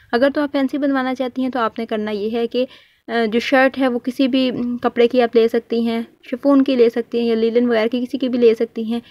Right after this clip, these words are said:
जबकि अपर के लिए आप नेट का कपड़ा ले सकती हैं, कोई उसके ऊपर काम करवा सकती हैं, हल्की फुल्की कढ़ाई करवा सकती हैं। इस तरह से आपकी लुक बहुत ज़्यादा खूबसूरत लगेगी। लेकिन अगर आप कैजुअल में ये चीज़ बनवाना चाह रही हैं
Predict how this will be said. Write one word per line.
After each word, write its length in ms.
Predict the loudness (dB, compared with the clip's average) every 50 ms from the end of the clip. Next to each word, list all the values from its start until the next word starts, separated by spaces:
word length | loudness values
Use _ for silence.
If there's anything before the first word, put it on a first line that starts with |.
| _ _ -20 _ _ -4
जबकि 160 | -2 0 0
अपर 280 | 0 0 0 0 -2 0
के 140 | 0 0
लिए 180 | 0 0 0 0
आप 180 | -2 -2 -2 -2
नेट 160 | -2 -4 -4
का 140 | -4 -6 -6
कपड़ा 240 | -4 -2 0 2
ले 160 | 4 4 4 2
सकती 300 | 2 -2 -6 -4 -6 -4
हैं, 200 | -4 -4 -4 -2
कोई 180 | 0 0 0
उसके 200 | 0 0 0 0
ऊपर 120 | 0 0 -2
काम 300 | -2 -2 0 0 0 -2
करवा 260 | -2 -2 -2 -2 -2
सकती 260 | -4 -6 -6 -4 -4
हैं, 100 | -4 -2
हल्की 220 | -2 -4 -4 -6
फुल्की 280 | -6 -4 -2 -2 -2 -2
कढ़ाई 360 | -2 -2 -2 -2 -2 -2 -2
करवा 300 | -2 -2 -2 -2 -2 -2
सकती 300 | -2 -4 -6 -6 -6 -6 -6
हैं। 160 | -6 -8 -10 _ -16 -20 _ -20 -12 _ -6
इस 100 | -2 0
तरह 180 | 2 2 4
से 100 | 4 4
आपकी 260 | 2 2 2 0 0 0
लुक 160 | 0 0 0
बहुत 200 | -2 -2 -2 0
ज़्यादा 180 | 2 2 0
खूबसूरत 440 | 0 -4 -10 -6 0 0 0 2 0
लगेगी। 400 | -2 0 0 0 0 -2 -2 -2
लेकिन 220 | -2 -2 -2 -4 -4
अगर 240 | -4 -4 -2 -2
आप 160 | -2 -2 -2 -2
कैजुअल 380 | -2 -2 -2 0 0 0 0
में 100 | 2 0
ये 80 | 0 0
चीज़ 220 | -2 -4 -6 -4 -2
बनवाना 360 | -2 -2 -2 -2 -2 -4 -4 -4
चाह 180 | -4 -4 -4
रही 260 | -4 -4 -2 -2 -2
हैं 100 | -4 -6